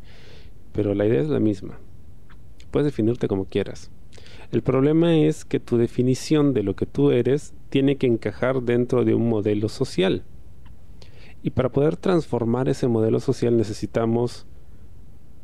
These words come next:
digamos, una idea de cuál va a ser el nuevo modelo. Pero como nadie parece tener una idea de cuál va a ser el nuevo modelo, entonces no se puede adaptar todavía.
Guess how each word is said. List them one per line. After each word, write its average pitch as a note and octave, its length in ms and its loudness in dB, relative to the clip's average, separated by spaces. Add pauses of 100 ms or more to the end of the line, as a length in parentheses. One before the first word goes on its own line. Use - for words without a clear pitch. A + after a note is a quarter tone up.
(380)
digamos, A2 640 2 (140)
una C3 200 4
idea B2 280 4
de A#2 120 4
cuál A#2+ 240 0
va B2 60 4
a - 20 0
ser B2 180 -2
el G#2+ 100 4
nuevo G#2 200 4
modelo. B2+ 480 2 (500)
Pero A2 160 0
como A2 220 0
nadie F3 300 2
parece C#3+ 320 0
tener B2+ 220 2
una B2+ 180 4
idea A#2 220 4
de A2 120 2
cuál A2+ 220 -2
va A2+ 60 2
a - 20 0
ser A2 180 0
el G#2 100 2
nuevo G2+ 160 4
modelo, A#2+ 540 2 (460)
entonces D3 500 0
no B2+ 140 0
se A#2+ 160 -2
puede F3 400 2
adaptar F#2+ 420 0
todavía. C3 500 0